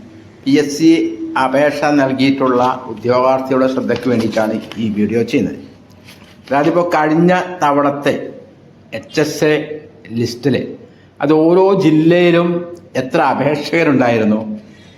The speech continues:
എത്രയാണ് പരീക്ഷ കഴിഞ്ഞപ്പോൾ കട്ട് ഓഫ് മാർക്ക്, ഇതിൽ മെയിൻ ലിസ്റ്റിൽ എത്ര പേര് വന്ന്, ടോട്ടൽ അഡ്വൈസ് എത്ര പേര് വന്നു,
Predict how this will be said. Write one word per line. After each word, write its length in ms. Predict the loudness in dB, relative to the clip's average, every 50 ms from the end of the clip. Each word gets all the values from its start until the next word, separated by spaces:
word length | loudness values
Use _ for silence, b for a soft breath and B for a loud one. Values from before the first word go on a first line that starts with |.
| B B -4
എത്രയാണ് 500 | -2 -2 0 0 0 2 2 2 0 0
പരീക്ഷ 400 | 0 2 2 4 2 2 2 2
കഴിഞ്ഞപ്പോൾ 440 | 2 2 4 4 2 2 2 0 0 -2
കട്ട് 280 | -2 -4 -6 -4 -2 -2
ഓഫ് 200 | -2 0 0 2
മാർക്ക്, 480 | 2 2 2 0 -2 -4 -4 -4 -6 -6 -8 -12 -18 -20 -20 -20 -20 -20 -20 -20 -20 -10 -4 0
ഇതിൽ 260 | 0 2 0 0 0 0
മെയിൻ 260 | 0 2 2 2 2
ലിസ്റ്റിൽ 320 | 2 2 0 0 0 0
എത്ര 220 | 0 0 2 0 2
പേര് 240 | 2 2 2 2 4
വന്ന്, 440 | 2 2 2 0 0 0 -2 -4 -6 -6 -2
ടോട്ടൽ 280 | 0 0 0 0 0 0
അഡ്വൈസ് 520 | 0 0 -2 -2 0 0 0 0 0 0
എത്ര 200 | -2 0 0 0
പേര് 220 | 2 2 2 2 0
വന്നു, 400 | 0 -2 -4 -8 -12 -14 -18